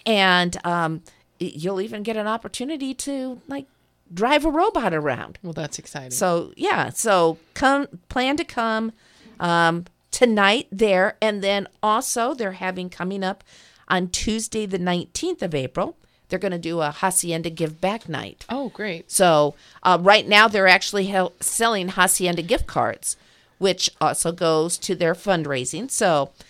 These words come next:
Speaker 1: um, if you are interested, you can call the Lincoln Junior High at five seven four, nine three six,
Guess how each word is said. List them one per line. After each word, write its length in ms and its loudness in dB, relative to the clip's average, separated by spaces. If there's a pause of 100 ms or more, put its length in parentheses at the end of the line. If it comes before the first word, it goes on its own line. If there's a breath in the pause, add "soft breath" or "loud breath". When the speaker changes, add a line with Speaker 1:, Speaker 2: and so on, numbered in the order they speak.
(280 loud breath)
Speaker 1:
um, 400 0
if 180 -4
you 100 0
are 140 2
interested, 540 -4
you 60 -2
can 180 -8
call 320 2
the 120 -6
Lincoln 320 -2
Junior 260 -4
High 440 -4
at 200 -4
five 260 0
seven 320 -2
four, 580 0 (300 soft breath)
nine 360 4
three 280 -6
six, 600 -4